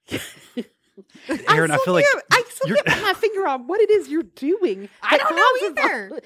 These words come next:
Speaker 1: is it the
Speaker 2: Listen
Speaker 1: pickleball?
Speaker 3: It might be.
Speaker 1: Oh.
Speaker 2: Listen,
Speaker 3: It might
Speaker 2: flash
Speaker 3: be.
Speaker 2: forward.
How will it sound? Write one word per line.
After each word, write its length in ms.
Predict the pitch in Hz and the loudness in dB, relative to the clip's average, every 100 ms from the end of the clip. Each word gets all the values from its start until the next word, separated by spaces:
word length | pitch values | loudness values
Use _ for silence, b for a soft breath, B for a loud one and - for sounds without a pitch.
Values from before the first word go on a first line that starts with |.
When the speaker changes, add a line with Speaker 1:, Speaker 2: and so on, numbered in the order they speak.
| b | b
Speaker 1:
is 120 | 370 | -2
it 80 | 466 | 2
the 80 | - | 4
Speaker 2:
Listen 240 | - 277 349 | 4 4 2
Speaker 1:
pickleball? 380 | 185 170 208 - _ B B | 0 0 -4 -8 _ B B
Speaker 3:
It 60 | 202 | -6
might 280 | 202 190 175 | -4 -4 -8
be. 220 | 151 185 | -18 -6
Speaker 1:
Oh. 220 | 202 147 - _ _ 156 | -4 -4 -8 _ _ -2
Speaker 2:
Listen, 200 | 135 131 | 0 -2
Speaker 3:
It 20 | |
might 80 | - | 0
Speaker 2:
flash 320 | 160 160 147 - | 4 6 4 0
Speaker 3:
be. 20 | |
Speaker 2:
forward. 520 | 127 117 104 92 | -2 0 0 -4